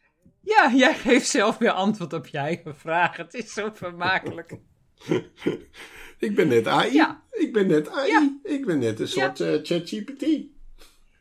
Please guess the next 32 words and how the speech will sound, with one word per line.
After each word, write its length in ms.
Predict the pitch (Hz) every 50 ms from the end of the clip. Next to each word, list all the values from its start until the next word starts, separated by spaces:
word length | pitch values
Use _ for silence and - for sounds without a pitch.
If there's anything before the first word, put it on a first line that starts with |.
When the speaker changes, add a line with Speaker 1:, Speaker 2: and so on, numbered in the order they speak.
| _ _
Speaker 2:
Peter 300 | - 190 233 226 - - 165
G 160 | - - 202
P 60 | 175 - -
T. 60 | - 180 160 139 - - _ _ _ _ _ _ _ _ _
Ja, 200 | _ 120 117 110
maar 120 | 113 113
de 80 | 110 107
vraag 320 | - - 139 135 120 101 117
aan 120 | 107 101
jou 340 | 101 117 123 127 127 117 107
is 180 | 101 104 101 -
natuurlijk, 560 | 110 98 - - 98 92 90 87 95 98 -
hoe, 260 | - - 127 127 104 - - _
hoe 220 | - 107 147 143
vind 360 | - - - 117 131 - -
je 120 | - 107 98
die 220 | 98 107 110 101
balans? 760 | 98 98 98 110 120 123 113 98 87 - - - - - _ _ _ _ _ _ _ _ _ _ _
Dat, 280 | 120 107 98 95 _
dat 180 | - 117 110 107
lijkt 220 | 110 107 107 101
me 100 | 110 107
best 260 | 95 95 107 104 -
moeilijk 320 | - 107 98 92 85 82 -
soms. 440 | - - 90 82 - - _ _ _ _ _ _ _ _ _ _ _ _ _ _ _
Voor 260 | - - - - -
Speaker 1:
Nou, 120 | 240 220 202
dat 100 | 220 220
is 60 | 269
Speaker 2:
inschrijvers. 300 | 311 294 320 302 302 302
Speaker 1:
ook 40 | 302
lastig. 420 | 311 - - 349 381 381 - _